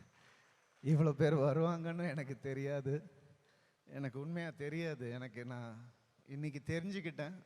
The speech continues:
அதுக்கு காரணமான கென்னுக்கு ரொம்ப, ரொம்ப நன்றி, கென்னு. And, uh, she is part of ஆர் எம் எஸ் studio. She is partner in ரவி மோகன் ஸ்டுடியோஸ். ஒரு மனுஷனுக்கு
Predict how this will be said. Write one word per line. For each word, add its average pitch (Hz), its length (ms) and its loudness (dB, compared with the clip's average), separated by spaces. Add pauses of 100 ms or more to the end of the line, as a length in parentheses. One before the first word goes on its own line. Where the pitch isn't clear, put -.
அதுக்கு 127 380 -6
காரணமான 143 760 -2 (600)
கென்னுக்கு 156 420 0
ரொம்ப, 151 260 0
ரொம்ப 151 540 0 (160)
நன்றி, 160 720 -2
கென்னு. 143 580 -8 (760)
And, 147 400 -2
uh, 139 240 4 (160)
she 147 60 -4
is 143 140 -2 (1200)
part 147 240 0
of 156 120 -2 (140)
ஆர் 139 220 -2
எம் 151 120 -6
எஸ் 151 220 -6
studio. 147 360 -2 (540)
She 135 280 -6
is - 120 -14 (100)
partner 143 440 -2
in 143 200 -8 (680)
ரவி 147 240 4
மோகன் 147 300 2 (100)
ஸ்டுடியோஸ். 147 680 -2 (680)
ஒரு 151 220 2
மனுஷனுக்கு 180 960 -4